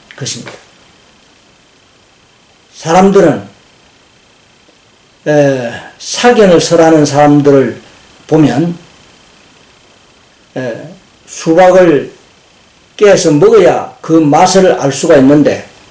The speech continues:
깨서, 에, 먹지도 않고 수박만 갖다 놓고 그것을 혀로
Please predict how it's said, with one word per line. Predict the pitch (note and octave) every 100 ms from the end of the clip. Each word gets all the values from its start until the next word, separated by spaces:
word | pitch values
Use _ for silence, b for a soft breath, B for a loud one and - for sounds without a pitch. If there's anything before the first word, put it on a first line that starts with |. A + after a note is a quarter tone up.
| _ _ _ _ _ _
깨서, | - A3 G#3+ F3+ E3+ C#3+ - _ D#3+
에, | D#3 D3 C#3+
먹지도 | C#3+ G3+ G3 D3+
않고 | B2 C3+ - C3 - -
수박만 | - - D#3 F#3 F#3+ G3+ F#3 F3+
갖다 | D#3 E3+ E3
놓고 | D#3 D3+ C#3+
그것을 | D3 E3 E3+ D3 - - -
혀로 | - G#3+ D#3 -